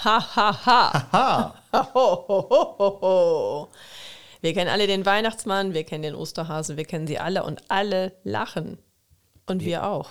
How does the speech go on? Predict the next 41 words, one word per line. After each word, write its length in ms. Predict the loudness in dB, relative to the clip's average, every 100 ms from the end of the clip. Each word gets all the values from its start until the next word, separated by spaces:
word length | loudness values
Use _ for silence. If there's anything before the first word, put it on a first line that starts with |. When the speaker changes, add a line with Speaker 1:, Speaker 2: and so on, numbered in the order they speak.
| -10
Speaker 2:
wir 140 | -8 -8
kennen 260 | -6 -4
aber 160 | 0 0
auch 80 | -2
den 240 | -4 -6
Joker 400 | -2 -2 -2 -8
aus 140 | -10
Batman, 500 | -8 -8 -8 -10 -12
der 100 | -14
lacht 320 | -14 -14 -12 -8
auch 220 | -8 -8
immer. 240 | -16 -18
Das 180 | -16 -14
ist 180 | -14 -8
nicht 200 | -8 -8
so 100 | -14
gut, 320 | -18 -20 -16
oder? 280 | -10 -10 -10 _
Speaker 1:
Ja, 280 | -4 -2 -4
das 220 | -6 -6
stimmt. 380 | -6 -6 -6 -8
Das 160 | -6
ist 100 | -8
vielleicht 320 | -4 -4 -4
etwas 380 | -6 -4 -4 -4
ein 160 | -4 -2 0
anderes 520 | 0 0 -2 -4 -6
Lachen, 440 | -6 -6 -8 -10
aber 420 | -10 -6 -4 -4 -6 -16 -16 -16 -18 -20 -20
in 200 | -4 -2
das 280 | 0 0 -2
ganz 380 | -4 -2 -4 -8
große 420 | -2 0 0 -2
Segment 480 | -4 -4 -4 -4 -4
vom 320 | -2 -2 -2
Lachen 420 | -2 -2 -4 -8
gehörte 380 | -6 -4 -6 -6
auch 240 | -8 -8 -8
rein. 180 | -8
Und 200 | -6 -8
heute 500 | -6 -6 -4 -4 -4